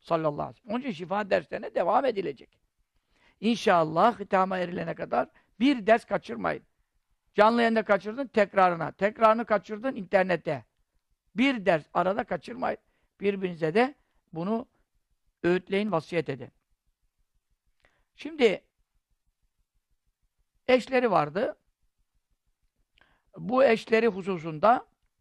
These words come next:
hadis-i şerifte buyurdu ki Hubbi beyleyye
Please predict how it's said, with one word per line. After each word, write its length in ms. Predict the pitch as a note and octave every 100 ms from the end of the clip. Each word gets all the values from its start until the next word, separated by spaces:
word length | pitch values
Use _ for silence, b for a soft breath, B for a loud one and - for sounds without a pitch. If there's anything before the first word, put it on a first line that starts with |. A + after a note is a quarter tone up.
| _ _ _
hadis-i 260 | D3+ G3+ G#3+
şerifte 340 | G3 F3+ F3
buyurdu 280 | F#3 B3 E4+
ki 240 | A#3+ D3 - _ _ _ _ _ _ _ _ - _ _ _ _ _ _ _ _ _ _ _ _ - _ _ _ _ _ _ _ _ _ _ _ _ _ _ -
Hubbi 340 | G#3+ G3 F3
beyleyye 540 | E3 D#3+ F#3+ C4+ F#4+